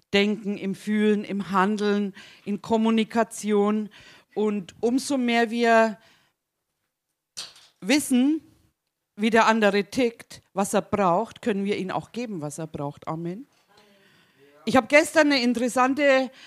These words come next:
äh, Kommunikation belauscht. Also nicht belauscht, aber,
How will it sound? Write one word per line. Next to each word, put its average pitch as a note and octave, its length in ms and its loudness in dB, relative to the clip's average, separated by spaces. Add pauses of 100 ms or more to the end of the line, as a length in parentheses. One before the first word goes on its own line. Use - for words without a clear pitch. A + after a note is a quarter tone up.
(440)
äh, G#3+ 280 0
Kommunikation A#3+ 1080 0
belauscht. A#3 920 0 (1900)
Also D#3+ 240 -6
nicht E3 220 -2
belauscht, E3+ 600 -2
aber, F3+ 380 0